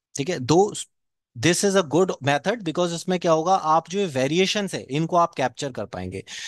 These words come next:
कि अगर मान लो दस रुपए पे गया तो पकड़ा, बारह पे पकड़ा, फिर चौदह पे पकड़ा, फिर दस पे आया, दोबारा पकड़ा, फिर सोलह पे पकड़ा, फिर नौ पर आया, पकड़ा, तो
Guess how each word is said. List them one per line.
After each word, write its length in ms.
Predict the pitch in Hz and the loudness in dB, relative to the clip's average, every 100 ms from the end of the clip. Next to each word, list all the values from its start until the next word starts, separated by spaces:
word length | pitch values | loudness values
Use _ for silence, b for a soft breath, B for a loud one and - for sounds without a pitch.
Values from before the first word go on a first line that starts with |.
| B - | B 2
कि 100 | 160 | 4
अगर 220 | 156 165 | 6 6
मान 180 | 156 160 | 6 6
लो 120 | 156 | 4
दस 260 | 143 147 | 4 2
रुपए 180 | 147 156 | 0 0
पे 140 | 147 147 | 0 2
गया 160 | 151 | 2
तो 160 | 135 147 | 2 0
पकड़ा, 400 | 143 143 139 143 | 0 2 2 2
बारह 300 | 127 131 147 | 4 2 2
पे 140 | 147 | -2
पकड़ा, 400 | 131 131 135 139 | -8 -4 2 2
फिर 140 | - 131 | 0 -2
चौदह 300 | 139 131 143 | -2 0 -2
पे 140 | 139 | -2
पकड़ा, 340 | 131 123 135 | -6 -2 0
फिर 160 | 139 143 | 0 -2
दस 240 | 127 139 | -2 -2
पे 140 | - 139 | -2 0
आया, 200 | 131 135 | 2 0
दोबारा 340 | 131 135 147 | 0 0 2
पकड़ा, 340 | 143 120 139 135 | -2 -4 -4 -4
फिर 160 | 143 | -8
सोलह 300 | - 135 143 | -6 0 0
पे 120 | 143 | 0
पकड़ा, 340 | 139 131 139 139 | -4 -4 -2 -2
फिर 180 | - 135 | -2 0
नौ 220 | 127 139 | 2 2
पर 160 | 143 | 2
आया, 140 | 135 135 | 0 0
पकड़ा, 380 | 131 135 135 135 B B _ _ | -4 -2 -4 -4 B B _ _
तो 240 | 254 220 | -2 -2